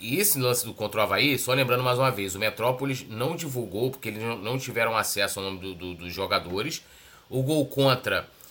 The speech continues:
é, foi marcado pelo o Wellington Ferreira, né? O zagueiro Wellington Ferreira. A questão toda disso, eu super entendo o jornalismo, que é, que é até o que a gente faz, mas assim, todos os jogadores ali do, do, do Avaí,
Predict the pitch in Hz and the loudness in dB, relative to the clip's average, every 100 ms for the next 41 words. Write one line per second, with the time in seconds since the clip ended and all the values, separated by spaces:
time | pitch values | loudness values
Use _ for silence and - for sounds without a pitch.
0 | - 87 107 110 110 107 104 71 87 120 | -10 0 4 6 6 6 4 0 -6 -2
1 | 123 117 113 113 113 117 117 113 110 107 | 2 4 6 4 4 -4 -6 -6 -8 -6
2 | 104 101 107 127 123 - 95 92 104 147 | 0 2 2 0 -4 -2 -4 0 0 0
3 | 98 98 92 92 82 92 90 90 87 92 | -2 -2 -2 -4 -2 -4 0 0 0 -6
4 | - 87 82 107 131 - - - - - | -6 -6 0 2 2 -2 -20 -20 -20 -2
5 | - 165 190 - 185 180 175 139 147 180 | 2 4 4 2 0 -2 -2 -2 0 0
6 | 135 120 123 120 143 165 139 127 123 113 | 0 0 0 -2 -4 -2 -2 0 -2 0
7 | 113 104 123 147 - 101 92 90 101 95 | 2 2 2 -4 -4 0 0 0 0 2
8 | 101 101 104 98 101 - - 131 135 - | 2 0 0 -2 -4 0 4 4 2 -10
9 | - - 120 143 170 143 - - - 254 | -20 0 4 6 4 0 -6 -6 4 4
10 | - 240 202 165 165 160 139 135 135 131 | 4 4 6 6 4 2 4 4 2 0
11 | 117 113 107 98 104 104 95 101 190 - | -2 -6 -8 -2 2 4 4 4 4 2